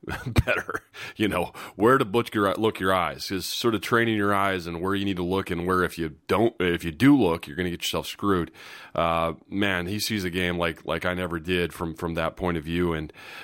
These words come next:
was really, really good at it. Um, and, you know,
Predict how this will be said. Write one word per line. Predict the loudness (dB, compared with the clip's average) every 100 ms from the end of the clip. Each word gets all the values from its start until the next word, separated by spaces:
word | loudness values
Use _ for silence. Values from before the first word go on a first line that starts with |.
| -14
was | -2
really, | 2 4 4
really | 2 2
good | 2 2
at | 0
it. | -2 -6
Um, | -2 0 2 0 -6 _ _
and, | -2 0 0 -2 -6 -8 -4
you | -2
know, | -2